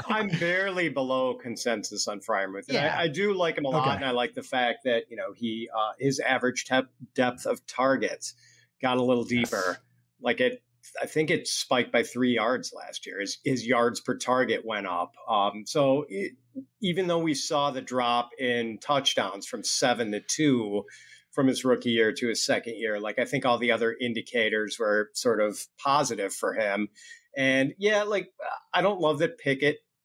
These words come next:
Speaker 1: is his guy. And, uh, you know, there is some competition for targets with the wideouts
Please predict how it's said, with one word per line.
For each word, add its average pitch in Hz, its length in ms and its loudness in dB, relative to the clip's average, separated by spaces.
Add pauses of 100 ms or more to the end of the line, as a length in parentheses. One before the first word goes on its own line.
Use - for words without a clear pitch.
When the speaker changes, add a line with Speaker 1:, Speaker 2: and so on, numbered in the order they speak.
(120)
Speaker 1:
is 131 140 2
his 131 160 0
guy. 107 460 0 (140)
And, 120 300 0
uh, 120 240 2
you 127 100 0
know, 113 140 2
there 120 240 2
is 123 180 2
some 135 140 0
competition 123 720 -2
for 127 100 -8
targets 113 500 -2
with 117 260 -2
the 120 80 0
wideouts 117 400 2